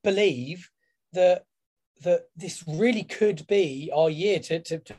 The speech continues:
push ourselves. Will we, if we get to the playoffs, will we win them? Who knows? We've already discussed that in the playoffs, all you need is one bit of good luck, one decision that goes your way, one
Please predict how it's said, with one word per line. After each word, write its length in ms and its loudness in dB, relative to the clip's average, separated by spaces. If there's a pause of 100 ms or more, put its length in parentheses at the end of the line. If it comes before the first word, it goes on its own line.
(160)
push 200 -6
ourselves. 320 -4 (360)
Will 180 6
we, 140 2 (120)
if 140 -2
we 80 0
get 220 0
to 80 -6
the 80 0
playoffs, 420 2
will 200 0
we 100 -6
win 240 -2
them? 320 -2 (1040)
Who 160 4
knows? 520 2 (120)
We've 140 -6
already 200 0
discussed 520 0
that 160 -2
in 80 -6
the 80 0
playoffs, 380 2
all 100 -4
you 120 -6
need 260 -4
is 260 -6 (340)
one 280 4
bit 160 2
of 200 -4
good 220 -2
luck, 360 0
one 480 -2 (280)
decision 400 -6
that 120 -4
goes 220 0
your 120 -2
way, 520 -2
one 460 2